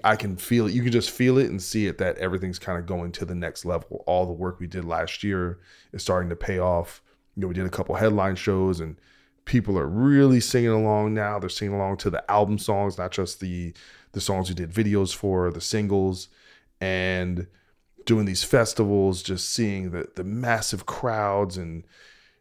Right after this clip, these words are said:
peop-, the way people were responding. It's, it's really interesting because coming from a band like God Forbid that was, had, did well and had some success, but it was always kind of s-, seeing, be-, seeing other p-, bands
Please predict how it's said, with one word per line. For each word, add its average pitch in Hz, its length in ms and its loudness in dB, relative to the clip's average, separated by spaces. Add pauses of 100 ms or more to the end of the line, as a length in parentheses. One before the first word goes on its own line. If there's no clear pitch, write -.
(280)
peop-, - 280 4
the 117 60 2
way 135 160 8
people 120 220 4
were 104 80 2
responding. 98 560 0
It's, - 320 -8
it's 104 220 -6
really 139 340 4
interesting 98 400 -4
because 90 520 -6
coming 107 280 -2
from 95 200 -2
a 92 40 -2
band 95 160 -2
like 90 120 -4
God 90 220 -2
Forbid 101 360 0
that 82 180 0
was, 82 320 -8 (1080)
had, 120 500 4
did 156 220 6
well 110 500 4
and 95 100 -4
had 95 380 0
some 98 220 -2
success, 123 500 0
but 95 160 -6
it - 20 -4
was 92 100 -4
always 113 640 2 (480)
kind 110 260 0
of 98 60 -4
s-, - 180 -10 (200)
seeing, 139 500 2
be-, 117 180 -4
seeing 127 500 0 (140)
other 139 240 4
p-, - 240 -4
bands 92 640 -4